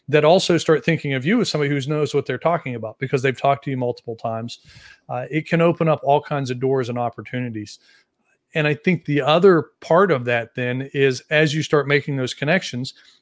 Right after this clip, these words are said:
creating interesting content. Uh, in fact, in my corporate role, there was a period of time where I was known as the guy who used to do sort of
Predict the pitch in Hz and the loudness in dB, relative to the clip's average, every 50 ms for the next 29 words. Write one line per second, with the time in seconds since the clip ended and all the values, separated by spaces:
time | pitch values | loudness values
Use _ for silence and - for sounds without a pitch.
0 | _ _ - - - 165 156 151 160 170 175 165 160 131 135 139 131 - 147 - | _ _ -12 -4 -2 2 4 4 4 4 4 2 0 0 -2 -4 -2 -4 -6 -4
1 | - 160 156 139 - 160 170 170 139 - 123 104 - _ _ _ - - _ _ | -4 -4 -4 -2 -2 -2 -2 -2 -6 -8 -10 -12 -14 _ _ _ -20 -20 _ _
2 | _ _ 120 117 113 117 135 - 131 131 131 - - 147 143 139 135 - - 147 | _ _ -16 -16 -16 -16 -14 -12 -10 -10 -8 -4 0 0 0 0 0 -4 -10 -8
3 | 147 139 139 135 131 131 127 127 123 123 120 - _ _ _ _ _ 147 139 - | -6 -4 -4 -2 -2 -2 -2 -2 -2 -4 -6 -8 _ _ _ _ _ -20 -16 -4
4 | - 180 190 185 - 175 151 131 127 135 131 131 127 127 135 147 165 170 160 131 | 0 2 2 2 2 0 0 2 2 2 2 2 2 4 4 4 4 4 4 2
5 | 143 139 - - 170 175 165 151 135 120 - - 165 175 170 147 135 131 131 131 | 2 -2 0 0 2 2 2 2 0 -2 -2 0 0 2 2 0 0 -2 -2 -2
6 | 131 131 131 127 - - - - _ _ _ - 139 147 160 185 180 156 180 170 | -2 -2 -4 -4 -8 -14 -20 -20 _ _ _ -2 0 4 4 6 4 4 4 4
7 | 170 170 165 151 - - 147 131 127 143 143 147 147 147 139 139 143 139 135 143 | 4 4 2 0 0 -2 -4 -2 0 2 4 4 4 2 2 0 -4 -2 -2 -2
8 | 151 151 - - 143 131 127 143 143 135 135 131 - _ - - - - _ _ | -2 -4 -4 -6 -6 -4 -2 -2 0 0 -2 -4 -6 _ -20 -20 -20 -20 _ _
9 | - - 151 143 | -6 -4 -2 -2